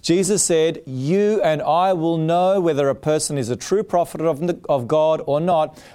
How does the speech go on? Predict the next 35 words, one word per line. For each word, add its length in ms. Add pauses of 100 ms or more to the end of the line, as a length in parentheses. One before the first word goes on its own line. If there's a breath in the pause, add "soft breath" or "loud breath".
(100)
by 160
the 100
fruit." 340 (120)
Now, 280
what 300
fruit 340
was 200
Jesus 480
referring 560
to 180
in 140
particular? 580 (460 loud breath)
It's 160
the 120
fruit 340
that 100
we 120
find 540 (100)
Paul 260
speaking 680
of 320
in 100
Galatians 480
chapter 280
five. 420
Notice 280
these 200
words 420
from 180
the 80
Apostle 360
Paul. 340 (760 loud breath)
"But 160
the 100
fruit 520